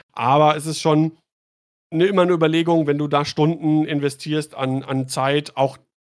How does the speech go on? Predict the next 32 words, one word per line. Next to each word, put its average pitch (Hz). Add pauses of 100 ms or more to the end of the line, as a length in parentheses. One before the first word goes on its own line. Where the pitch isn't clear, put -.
(160)
relativ 156
früh 214
dann 180
da 151
sein 147
musst 147
am 139
Turnierort, 143 (240)
um 143
alles 147
aufzubauen, 131
einzustellen 131
und 127
so 127
weiter, 127 (300)
um 139
am 127
Ende 131
da 120
irgendwie, 120
dass 123
da 123
vielleicht 123
zehn 131 (240)
Zuschauer 131
immer 135
mal 123
wieder 123
sporadisch 120
ein 117
bisschen 113
reinschauen. 110